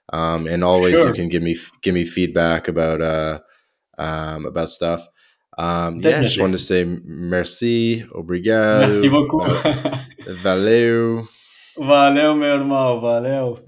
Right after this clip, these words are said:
Speaker 2: Tamo
Speaker 1: <laughs>
Speaker 2: junto.
Speaker 1: And I knew,
Speaker 2: <laughs>
Speaker 1: man, I knew when I, when I kinda came across your stuff, I was like, "Yeah, this guy's gonna be a sick podcast guest. Like, this will be a good one."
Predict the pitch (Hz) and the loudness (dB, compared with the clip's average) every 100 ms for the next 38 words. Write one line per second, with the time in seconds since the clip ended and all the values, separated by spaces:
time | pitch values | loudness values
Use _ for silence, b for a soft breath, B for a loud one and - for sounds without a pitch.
0 | 95 101 113 123 110 131 135 127 107 110 | -16 -8 -6 -6 -6 -4 -4 -4 -2 -2
1 | 113 120 131 143 147 127 113 104 104 123 | 0 -2 0 2 2 2 0 0 -2 0
2 | 139 139 123 110 92 101 98 92 104 98 | 0 0 0 0 -2 -4 -6 -6 -6 -4
3 | 92 90 - 104 98 107 95 95 98 82 | -4 -6 -6 -4 -4 -2 0 0 -4 -4
4 | - 90 98 90 87 85 85 85 B B | -2 -4 -2 -2 -2 -2 -4 -10 B B
5 | B 87 76 82 - - 95 98 104 95 | B -6 -6 -4 -4 2 2 2 2 0
6 | 87 - 87 85 - 82 82 85 82 - | 2 0 -2 -4 -2 -2 -2 -2 -2 -2
7 | 87 85 82 - 85 82 87 92 85 87 | -2 -2 -6 -4 -6 -4 -6 -4 -2 -2
8 | 85 85 82 82 80 | 0 -2 -2 -2 -6